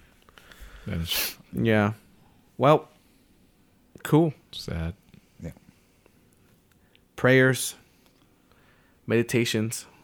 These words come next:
Speaker 2: whatever you believe in.
Speaker 3: I think, uh, we should have a memorial, memorial pizza in honor of Kobe.
Speaker 2: Yeah? Well, what type of ingredients?
Speaker 3: I don't know.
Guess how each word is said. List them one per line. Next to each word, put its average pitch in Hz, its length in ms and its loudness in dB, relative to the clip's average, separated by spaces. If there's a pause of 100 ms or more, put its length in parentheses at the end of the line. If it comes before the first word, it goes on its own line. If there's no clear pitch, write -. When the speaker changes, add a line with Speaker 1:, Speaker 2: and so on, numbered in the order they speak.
(140)
Speaker 2:
whatever 110 420 2 (400)
you 110 120 -6
believe 104 280 0
in. 104 180 0 (680)
Speaker 3:
I 107 80 2
think, 107 160 2
uh, 95 380 4 (300)
we 98 140 -6
should 98 140 -6
have 98 120 -2
a 92 40 -2
memorial, 90 640 0 (160)
memorial 101 520 2
pizza - 580 -12 (1400)
in 92 140 -2
honor 85 360 -2
of 80 200 -8
Kobe. 76 320 -6 (240)
Speaker 2:
Yeah? 120 300 0 (160)
Well, 107 160 -2
what 101 140 2
type 113 220 2
of 101 100 2
ingredients? 101 640 0 (360)
Speaker 3:
I 110 60 -4
don't 143 140 -2
know. 85 380 -2